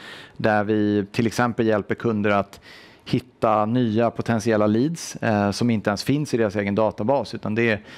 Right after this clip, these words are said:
där använder vi andra källor då för att, eh, hitta, hitta nya kunder som, som man också då kan köpa som en tilläggstjänst.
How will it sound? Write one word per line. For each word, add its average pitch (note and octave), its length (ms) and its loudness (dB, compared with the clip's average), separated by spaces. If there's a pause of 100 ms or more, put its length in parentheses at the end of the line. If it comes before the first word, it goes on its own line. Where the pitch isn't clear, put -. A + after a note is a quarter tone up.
(200)
där B2+ 120 2
använder A#2 320 2
vi A2 60 2
andra A2 320 0
källor G#2 320 0
då G2 220 -4
för G#2+ 160 -2
att, G2+ 240 -4
eh, G1+ 340 0
hitta, G#2 560 -2
hitta G#2 280 -4
nya G2 180 -2
kunder - 400 -6
som, A2+ 240 -2
som G#2+ 100 -4
man A2 100 2
också A#2 220 -2
då G2+ 80 -2
kan G2 160 -6
köpa A2 360 -4
som A2+ 120 -6
en G#2 60 -6
tilläggstjänst. - 640 -6